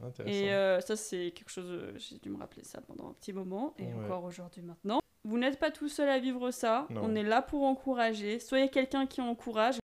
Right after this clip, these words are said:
Speaker 2: entourez-vous de gens qui encouragent. Et faites rentrer dans votre esprit des pensées positives.
Speaker 1: Ouais, et, et il me semble que plus on encourage les autres, et plus les pensées positives viennent.
Speaker 2: Oui, d'ailleurs ça c'était un point, je l'ai pas noté parce
Speaker 1: Ouais.
Speaker 2: que j'étais dans le bus quand j'écoutais ça,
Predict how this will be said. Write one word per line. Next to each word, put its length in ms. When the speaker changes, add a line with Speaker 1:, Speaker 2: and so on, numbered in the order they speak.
Speaker 2:
entourez-vous 520
de 140
gens 220
qui 180
encouragent. 540
Et 220
faites 240
rentrer 460
dans 120
votre 220
esprit 280
des 120
pensées 300
positives. 540
Speaker 1:
Ouais, 340
et, 20
et 220
il 60
me 60
semble 260
que 100
plus 260
on 100
encourage 420
les 140
autres, 320
et 80
plus 220
les 100
pensées 240
positives 340
viennent. 200
Speaker 2:
Oui, 240
d'ailleurs 320
ça 120
c'était 260
un 120
point, 440
je 100
l'ai 80
pas 160
noté 340
parce 160
Speaker 1:
Ouais. 60
Speaker 2:
que 240
j'étais 320
dans 160
le 80
bus 220
quand 120
j'écoutais 320
ça, 260